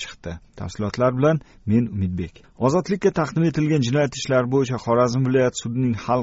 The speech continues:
qiluv qaroridan aniqlanishicha, ikki ming o'n to'rtinchi yil yigirma yettinchidan yigirma sakkizinchi iyulga o'tar kechasi Pitnak shaharchasining Jumaniyoz bobo fermer xo'jaligi hududida Abror Xudoyberganov o'ldirilib, hodisa joyiga ko'mib ketilgan. Bu jinoyatni sodir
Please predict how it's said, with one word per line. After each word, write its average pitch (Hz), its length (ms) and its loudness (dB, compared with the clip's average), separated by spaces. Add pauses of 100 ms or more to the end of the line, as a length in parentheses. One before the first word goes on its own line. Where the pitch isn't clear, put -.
qiluv 139 180 0 (100)
qaroridan 117 460 2 (100)
aniqlanishicha, 120 680 -2
ikki - 160 -10
ming 135 160 0
o'n 123 120 -2
to'rtinchi 123 400 -4
yil 131 140 -2
yigirma 120 300 0 (200)
yettinchidan 127 720 -2 (100)
yigirma 120 260 -2 (100)
sakkizinchi 113 540 -6 (200)
iyulga 139 500 2
o'tar 120 200 0 (100)
kechasi 90 420 -8 (220)
Pitnak 127 360 0
shaharchasining 117 680 -2 (160)
Jumaniyoz 120 480 2 (100)
bobo 135 200 4 (100)
fermer 117 380 2
xo'jaligi 117 540 -2
hududida 98 440 -4 (300)
Abror 131 340 4
Xudoyberganov 135 800 2 (100)
o'ldirilib, 160 400 2 (200)
hodisa 120 340 2 (100)
joyiga 120 380 2
ko'mib 113 320 0
ketilgan. 98 460 -4 (320)
Bu 131 140 4
jinoyatni 123 500 2
sodir 123 200 2